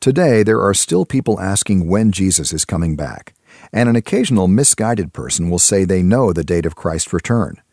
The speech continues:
But Jesus said, "No one knows the day or hour when these things will happen, not even the angels in heaven or the Son himself. Only the Father knows."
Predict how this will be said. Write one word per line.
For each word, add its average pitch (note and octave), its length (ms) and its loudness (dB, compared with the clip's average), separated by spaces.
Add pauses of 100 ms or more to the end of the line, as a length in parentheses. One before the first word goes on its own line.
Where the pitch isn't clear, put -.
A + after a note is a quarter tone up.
(420)
But B2+ 140 0
Jesus C#3 420 -2
said, - 380 -6 (160)
"No G#2+ 240 4
one G3 240 2
knows B2 300 0
the F2+ 100 -4
day G2 320 0
or C#3 260 -4
hour F2 280 -4
when D#2+ 180 -2
these F2+ 220 -2
things G#2+ 260 -4
will G#2+ 140 -4
happen, A#2+ 360 -6 (240)
not A#2 300 -2
even D#3 220 2
the F#2+ 180 0
angels D#3 460 0
in C#3 80 0
heaven B2+ 280 0
or D#2 200 -4
the C#2+ 100 -6
Son G2+ 280 0
himself. G2 580 -2 (420)
Only A#2+ 320 4
the A#2+ 120 0
Father C#2+ 420 -6
knows." - 400 -10